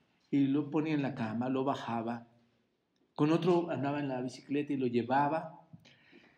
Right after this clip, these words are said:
Pero mientras los veía, sabía, hermanos, que son cadáveres. Estaba tratando con personas muertas.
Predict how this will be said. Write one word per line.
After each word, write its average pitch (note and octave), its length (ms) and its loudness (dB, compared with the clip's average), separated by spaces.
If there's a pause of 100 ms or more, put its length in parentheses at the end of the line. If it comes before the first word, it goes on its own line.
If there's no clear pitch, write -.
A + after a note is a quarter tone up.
(460)
Pero D3+ 140 4
mientras C#3+ 400 2
los B2+ 160 0
veía, D3 560 0 (1000)
sabía, D3 540 2
hermanos, C3 600 -6 (580)
que A#2 100 -6
son B2+ 180 -4
cadáveres. A2+ 680 -6 (1400)
Estaba C#3 400 -2
tratando B2+ 640 -4 (640)
con C3+ 160 -6
personas B2+ 440 -4
muertas. B2 600 -6